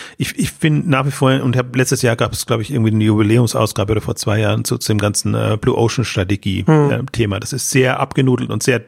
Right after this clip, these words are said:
Speaker 1: durchgedroschen. Aber wenn man dann mal wieder sich die Beispiele durchliest und sich überlegt, wie die dann,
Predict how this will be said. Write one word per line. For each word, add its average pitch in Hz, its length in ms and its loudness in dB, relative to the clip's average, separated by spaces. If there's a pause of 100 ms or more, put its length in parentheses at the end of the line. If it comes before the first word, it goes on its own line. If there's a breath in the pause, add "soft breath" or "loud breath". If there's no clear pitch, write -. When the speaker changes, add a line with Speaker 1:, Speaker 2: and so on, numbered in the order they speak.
(180)
Speaker 1:
durchgedroschen. 117 580 0 (400 loud breath)
Aber 127 360 0 (460 loud breath)
wenn 123 140 4
man 135 100 4
dann 131 140 4
mal 139 140 6
wieder 127 220 4
sich 117 160 -2
die 131 80 -2
Beispiele 110 560 0
durchliest 101 800 -4
und 123 200 -4
sich 107 260 -6
überlegt, 117 640 0
wie 120 120 2
die 113 140 0
dann, 107 340 0